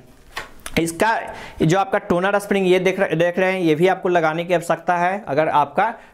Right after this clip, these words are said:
कार्टेज हो, ए, कार्टेज काम नहीं कर रहा तो ये लगाने की, प्रिंट नहीं सही आ रहा तो देख सकते हैं यहाँ पर ये दोनों बहुत ही इंपॉर्टेंट है। इसमें हर पॉइंट्स पर इंपॉर्टेंस है, किसी पॉइंट को इग्नोर आप बिल्कुल नहीं कर सकते हैं। ये हो गया। जब रिफिलिंग करते हैं तो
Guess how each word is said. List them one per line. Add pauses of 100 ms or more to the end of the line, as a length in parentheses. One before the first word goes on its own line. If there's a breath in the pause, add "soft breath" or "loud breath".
कार्टेज
हो, (280)
ए,
कार्टेज
काम
नहीं
कर
रहा
तो
ये
लगाने
की,
प्रिंट
नहीं
सही
आ
रहा
तो
देख
सकते
हैं
यहाँ
पर
ये
दोनों
बहुत
ही
इंपॉर्टेंट
है। (680 loud breath)
इसमें
हर (100)
पॉइंट्स (280)
पर
इंपॉर्टेंस
है, (340 loud breath)
किसी
पॉइंट
को
इग्नोर
आप (220 loud breath)
बिल्कुल
नहीं
कर
सकते
हैं। (300)
ये
हो
गया। (600 loud breath)
जब
रिफिलिंग
करते
हैं
तो